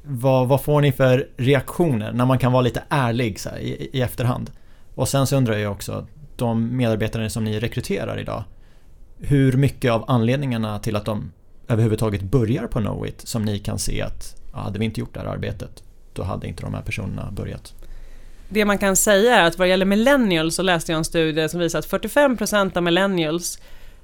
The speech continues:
Speaker 2: kollar referenser på bolaget de söker jobb hos och tittar, arbetar de med jämställdhet och mångfald? Så det säger ju ganska mycket om den nya generationen som kommer, att det är en viktig fråga, och där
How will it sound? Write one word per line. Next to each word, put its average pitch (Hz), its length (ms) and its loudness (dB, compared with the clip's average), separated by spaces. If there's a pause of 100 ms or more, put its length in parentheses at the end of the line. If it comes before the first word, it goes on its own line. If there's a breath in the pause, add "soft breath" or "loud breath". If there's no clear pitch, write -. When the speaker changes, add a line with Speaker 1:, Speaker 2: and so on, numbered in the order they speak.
(240 soft breath)
Speaker 2:
kollar 185 300 2
referenser 196 600 4
på 175 80 0
bolaget 156 420 2
de 160 100 0
söker 165 220 -4
jobb 240 200 2
hos - 280 -4
och - 140 -4
tittar, 156 300 -2 (120)
arbetar 180 460 2
de 160 100 2
med 156 100 0
jämställdhet 151 480 -2
och 156 60 -2
mångfald? 165 640 -2 (240)
Så - 140 -8
det 196 100 -2
säger 196 180 2
ju 180 60 4
ganska 180 260 0
mycket - 260 -2
om 190 140 4
den 170 100 2
nya 160 180 4
generationen 156 540 2
som 165 100 -4
kommer, 151 240 -2
att 160 120 -6
det 165 60 0
är 165 40 4
en 165 80 4
viktig 170 340 -4
fråga, 180 460 2
och 160 80 -2
där 185 300 2